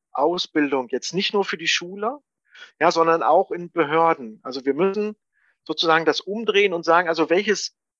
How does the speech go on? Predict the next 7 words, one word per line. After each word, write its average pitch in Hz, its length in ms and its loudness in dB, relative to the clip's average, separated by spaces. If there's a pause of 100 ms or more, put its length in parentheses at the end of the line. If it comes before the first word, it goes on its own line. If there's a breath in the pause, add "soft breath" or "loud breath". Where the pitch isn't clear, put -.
kriminelle 185 600 2
Risiko 185 420 -6
steckt - 500 -2
eigentlich 175 380 -4
in 160 100 -6
meinem 156 280 0
Kühlschrank? 131 580 -4